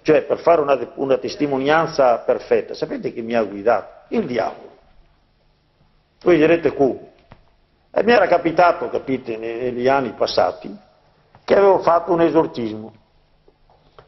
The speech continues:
E ve-, per vedere se c'è-, c'era il demonio o no, sa,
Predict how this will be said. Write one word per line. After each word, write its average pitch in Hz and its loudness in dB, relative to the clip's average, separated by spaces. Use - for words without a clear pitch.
E 196 2
ve-, 202 2
per 196 2
vedere 156 4
se 131 -6
c'è-, 165 4
c'era 160 4
il 139 0
demonio 131 0
o 107 -2
no, 110 -4
sa, - -4